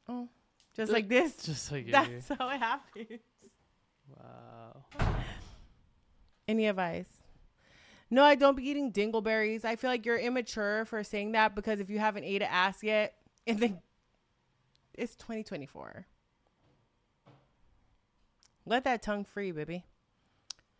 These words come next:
Speaker 1: What if dude is <laughs> pooping out nose rings after?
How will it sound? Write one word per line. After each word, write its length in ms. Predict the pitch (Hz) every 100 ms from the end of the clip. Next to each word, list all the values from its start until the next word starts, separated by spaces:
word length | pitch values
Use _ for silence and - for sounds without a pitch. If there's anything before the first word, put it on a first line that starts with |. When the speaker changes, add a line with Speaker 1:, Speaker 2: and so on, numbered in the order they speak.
| _ _ _ _ _ _ _ _ _ _ _ _ _ _ - _ - -
Speaker 1:
What 180 | - 220
if 240 | 240 240 -
dude 340 | 214 220 220 -
is 640 | 208 208 202 196 196 - -
<laughs> 100 | -
pooping 400 | - 214 202 - - - - - -
out 60 | 262
nose 460 | 220 196 196 208
rings 240 | 202 190 185
after? 400 | 175 185 165